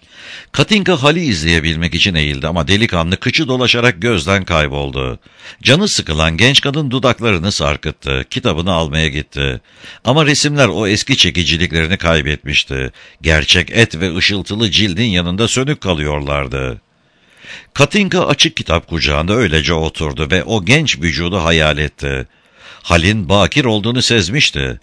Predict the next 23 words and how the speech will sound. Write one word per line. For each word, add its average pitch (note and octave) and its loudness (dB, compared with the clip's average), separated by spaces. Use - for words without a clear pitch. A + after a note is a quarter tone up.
Onun D#3+ 2
bakirliğe C3 2
özgü D#2 0
o F2 -2
bal B2 4
kadar F#2 0
tatlı G#2+ -2
kokusunu A#2 -4
duyuyordu E2 -2
sanki. C#2 -4
Genç C3+ 4
kadını C#3+ 0
çekiyordu B2+ 0
bu C#2+ -8
koku. C#2 -6
Fazla D#2+ 2
olgunlaşmış E2 0
bir G#2 0
meyvenin F2 2
eşek A2 2
arısını A#2 -2
çekmesi G2+ 0
gibi. C2 -4